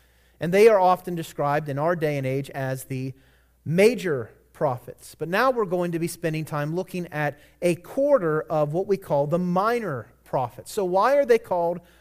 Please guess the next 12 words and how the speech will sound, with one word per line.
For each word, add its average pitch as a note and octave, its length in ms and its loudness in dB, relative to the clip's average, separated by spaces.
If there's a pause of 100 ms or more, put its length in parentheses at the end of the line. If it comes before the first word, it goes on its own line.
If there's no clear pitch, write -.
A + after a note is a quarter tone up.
(140)
minor? F#3 680 -2 (1500)
The D3+ 60 -10
term G3+ 560 0 (1120)
minor F3 600 0
is D#3+ 180 -4
actually G3 340 -2
first A#3 380 2
introduced G#3+ 560 -4
to D#3 120 -2
us D#3 140 -6
by C#3+ 240 -2
Augustine. E3 640 -6